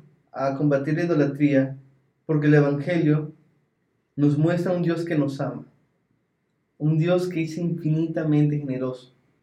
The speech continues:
un Dios que, que el diablo no quiere que veamos así, porque la mentira en, en el Edén fue con que Dios les dijo, o sea, fue sembrar dudas sobre la, la bondad de Dios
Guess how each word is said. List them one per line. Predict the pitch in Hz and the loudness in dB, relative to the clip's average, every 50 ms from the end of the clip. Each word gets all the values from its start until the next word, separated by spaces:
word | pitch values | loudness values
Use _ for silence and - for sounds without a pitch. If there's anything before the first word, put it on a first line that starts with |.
| _ _ - | _ _ -8
un | 165 170 175 180 | -6 -4 -4 -4
Dios | 170 180 180 175 175 175 175 - - - - - _ _ _ _ _ _ _ _ _ | -2 0 2 2 2 2 0 -4 -10 -14 -18 -20 _ _ _ _ _ _ _ _ _
que, | - 151 147 147 139 135 135 135 135 135 - - - _ _ _ _ _ _ _ _ _ _ _ | 2 6 6 6 6 6 4 2 0 -2 -8 -14 -18 _ _ _ _ _ _ _ _ _ _ _
que | _ - 151 | _ 4 4
el | 147 147 147 | 4 6 6
diablo | 151 170 180 220 208 175 156 | 6 6 6 6 4 2 0
no | 156 156 151 | 0 0 -2
quiere | 156 175 190 185 - | -2 -4 -4 -4 0
que | - 151 | 2 2
veamos | 143 139 147 156 151 135 135 | 2 4 2 2 0 -2 -4
así, | 135 - - - | -8 -8 -10 -6
porque | 147 147 147 147 | -6 -6 -4 -4
la | 143 139 | -2 -2
mentira | 139 135 135 135 135 - 190 214 196 170 160 160 | -2 0 0 0 -2 -2 -4 -2 -2 -2 0 0
en, | 151 147 | -2 -2
en | 147 147 147 147 139 | 0 2 2 2 4
el | 131 135 | 4 2
Edén | 135 135 135 156 160 165 170 175 175 - - - - _ _ _ _ _ _ _ _ _ _ | 2 2 0 0 -2 -2 -2 -4 -8 -12 -16 -20 -20 _ _ _ _ _ _ _ _ _ _
fue | _ - 160 156 | _ -2 0 2
con | 175 180 165 - | 2 2 2 4
que | 151 147 147 | 4 4 4
Dios | 147 147 165 180 214 208 - | 4 2 2 2 2 0 0
les | 254 240 208 190 190 | -2 -4 -4 -4 -4
dijo, | 196 220 226 - - 262 269 269 - - _ _ _ _ _ _ _ _ | -2 -2 -2 0 -2 -2 -2 -2 -6 -10 _ _ _ _ _ _ _ _
o | - 147 | -4 -2
sea, | 147 160 156 151 | 2 4 4 4
fue | 151 170 175 175 | 4 2 -2 -2
sembrar | 185 208 190 185 175 170 175 180 185 180 185 - - - | -2 -2 -2 0 4 6 6 6 6 6 0 -6 -8 -8
dudas | 156 151 147 147 175 220 214 196 180 - | -4 -2 0 2 4 4 4 4 2 0
sobre | - - 156 160 | -2 -2 0 2
la, | 156 151 151 - - 151 | 2 4 2 2 2 2
la | 151 147 147 | 2 4 4
bondad | 147 147 147 147 147 156 175 185 | 6 6 6 6 6 4 4 4
de | 190 180 - | 2 0 0
Dios | - 151 175 190 170 147 - - - - | 0 0 0 0 0 -2 -4 -8 -14 -20